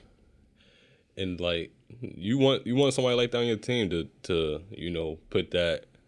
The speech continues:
that Kobe mentality to in these other players, like, "Oh, you don't, you don't, you don't want the ball? You, you don't, you don't wanna, you don't want this clutch bucket before, before we go into the fourth quarter? Then I'll, I'll take the shot."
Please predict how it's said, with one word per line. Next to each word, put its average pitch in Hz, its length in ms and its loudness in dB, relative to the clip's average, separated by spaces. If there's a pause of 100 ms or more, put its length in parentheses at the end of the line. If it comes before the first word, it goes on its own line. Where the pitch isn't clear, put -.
that 78 220 -6
Kobe 90 320 0
mentality 80 640 -2
to - 320 -8
in 80 100 -4
these 78 180 -6
other 76 160 -6
players, - 420 -16
like, - 260 -16 (580)
"Oh, 85 160 0
you 92 160 2
don't, 78 300 0
you 95 160 2
don't, 101 200 4
you 98 60 2
don't 117 140 6
want 117 120 4
the 107 80 4
ball? 113 400 4
You, 101 140 2
you 95 200 0
don't, 110 260 2
you 101 100 0
don't 104 120 6
wanna, 90 360 2 (260)
you 98 100 -2
don't 101 100 2
want 95 160 0
this 92 160 -4
clutch 101 280 -2 (100)
bucket 95 380 0 (840)
before, 85 680 0 (300)
before 90 240 -2
we 92 60 0
go 90 100 0
into 85 140 -4
the 82 80 -4
fourth 98 300 -2
quarter? 110 340 2
Then 76 200 -8
I'll, 80 220 -4
I'll 82 180 -4
take 73 220 -8
the - 80 -12
shot." - 320 -12